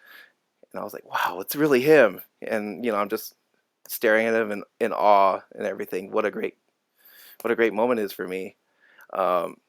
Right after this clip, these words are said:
I come back around and I just wanna shake his hand. And I was just like, "Thank you so much for your work. And I'm so excited to be here." And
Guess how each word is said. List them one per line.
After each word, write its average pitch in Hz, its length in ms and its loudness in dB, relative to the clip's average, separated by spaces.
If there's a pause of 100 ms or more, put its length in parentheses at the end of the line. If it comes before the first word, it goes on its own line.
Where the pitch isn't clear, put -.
(180)
I 120 60 -8
come 113 260 0
back 101 240 2
around 95 220 2
and 98 80 0
I 95 120 2
just 101 140 -14
wanna 92 140 0
shake - 240 -4
his - 120 -10
hand. 95 420 -6 (800)
And - 100 -14
I 87 60 -6
was 90 100 -10
just - 160 -14
like, - 200 -8
"Thank 110 200 -4
you 117 60 -10
so 117 160 0
much 110 220 0
for 107 120 -6
your 98 160 -2
work. 110 420 2
And 87 140 -6
I'm 101 160 -8
so 113 140 -4
excited 104 260 -4
to 104 60 -8
be 107 200 -6
here." 107 280 -2
And 92 240 -6